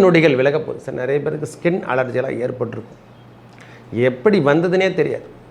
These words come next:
இதெல்லாம் எப்படி வருது, என்ன பண்ணுது, ஏன் நடக்குது? வயிறு, அடிவயிறு பிரச்சனை, ஃபைல்ஸ்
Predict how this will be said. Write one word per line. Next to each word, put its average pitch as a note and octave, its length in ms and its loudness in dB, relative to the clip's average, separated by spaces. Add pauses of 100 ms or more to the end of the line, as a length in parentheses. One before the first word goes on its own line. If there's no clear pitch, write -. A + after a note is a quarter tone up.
(160)
இதெல்லாம் C3 300 -2
எப்படி D3+ 200 0
வருது, C3 380 2
என்ன C#3 200 2
பண்ணுது, C3 440 0
ஏன் C#3 260 2
நடக்குது? C3 520 -4 (1160)
வயிறு, C#3+ 320 4
அடிவயிறு C#3 500 2
பிரச்சனை, A2 440 -8 (600)
ஃபைல்ஸ் F3+ 380 0